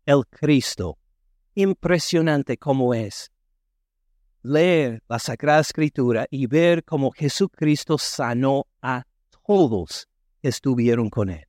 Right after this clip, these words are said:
Piensen esto en un momento. Cuando Dios le sana a alguien, a una persona, en respuesta a nuestras oraciones,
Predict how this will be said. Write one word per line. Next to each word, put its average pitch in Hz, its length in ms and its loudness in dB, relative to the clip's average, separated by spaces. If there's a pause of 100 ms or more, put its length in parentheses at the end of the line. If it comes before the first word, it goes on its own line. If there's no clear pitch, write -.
(600)
Piensen 233 500 2
esto 190 360 2
en 143 80 2
un 123 160 0
momento. 113 520 -6 (500)
Cuando 185 260 2
Dios 220 480 4
le 165 140 -2
sana 208 420 0
a 180 180 -6 (140)
alguien, 139 640 2
a 151 120 2
una 208 220 2
persona, 156 680 -2
en 143 260 -2 (100)
respuesta 180 960 0 (300)
a 135 100 -2
nuestras 151 520 0
oraciones, 139 720 -2